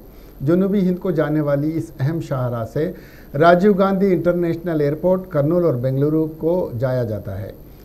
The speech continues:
साइबराबाद पुलिस ने एयरपोर्ट, कर्नूल और बेंगलुरु जाने वाले शहरियों से आउटर रिंग रोड का इस्तेमाल करने की अपील की है। मुसलसिल दूसरे साल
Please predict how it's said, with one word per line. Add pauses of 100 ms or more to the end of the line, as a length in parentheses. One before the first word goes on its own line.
(220)
साइबराबाद
पुलिस
ने (260)
एयरपोर्ट, (320)
कर्नूल (120)
और
बेंगलुरु
जाने
वाले (440)
शहरियों
से
आउटर
रिंग
रोड
का
इस्तेमाल
करने
की
अपील
की
है। (680)
मुसलसिल (140)
दूसरे
साल